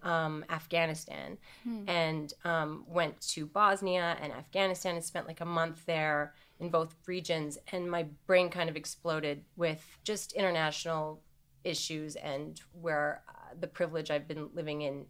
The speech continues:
Speaker 1: in Canada and where I wanted to put my brain, not in headshots,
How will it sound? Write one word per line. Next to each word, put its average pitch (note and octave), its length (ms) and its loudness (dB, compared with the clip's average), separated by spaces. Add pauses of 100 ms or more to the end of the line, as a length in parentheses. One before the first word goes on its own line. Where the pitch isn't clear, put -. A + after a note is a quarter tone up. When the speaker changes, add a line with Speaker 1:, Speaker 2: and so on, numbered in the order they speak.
(240)
Speaker 1:
in D#3+ 180 -4
Canada D3 580 -4
and D3+ 260 -6 (140)
where E3 160 2
I D#3+ 60 4
wanted D3+ 300 0
to D3 300 -4
put - 220 -10
my D#3 120 -4
brain, C#3+ 300 -2
not C3+ 180 0
in D3 160 -6
headshots, D3+ 600 -4